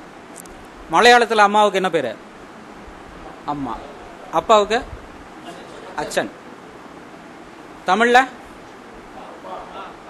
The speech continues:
அம்மா, அப்பா. நாம பேசுற language, நாம அதுக்கு வந்து இன்னொரு பேர் வச்சுக்குவோம். ம்? மாதிய மாட்டை. மாதிய மாட்டேன்னு தானே சொல்லுவோம்.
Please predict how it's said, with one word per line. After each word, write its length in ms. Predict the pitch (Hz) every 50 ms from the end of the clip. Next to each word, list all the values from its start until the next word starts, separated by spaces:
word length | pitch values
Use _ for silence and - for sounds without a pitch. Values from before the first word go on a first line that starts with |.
| - - - - - - -
அம்மா, 260 | 151 147 165 165 165
அப்பா. 260 | 151 - - 135 113 - - - - - - - - - - - - - - - - - - - - - - - - - - - - - - - - - -
நாம 220 | 156 180 208 220 214
பேசுற 300 | 180 220 220 208 220 202
language, 460 | 190 190 190 190 190 190 175 170 170
நாம 200 | 160 165 170 170
அதுக்கு 200 | 165 170 165 160
வந்து 140 | 175 180 180
இன்னொரு 260 | 170 170 185 185 170
பேர் 200 | - 185 196 180
வச்சுக்குவோம். 320 | 170 147 143 139 135 117 - - - - - -
ம்? 380 | 165 185 220 247 - - 170
மாதிய 260 | 170 185 190 190 185
மாட்டை. 280 | 165 165 156 - 143 - - - - - - - - - - - - - - - 165 180 - - - - - - - -
மாதிய 280 | 156 175 196 208 220 208
மாட்டேன்னு 300 | 208 202 202 208 196 202
தானே 80 | 208 185
சொல்லுவோம். 320 | 185 180 175 170 151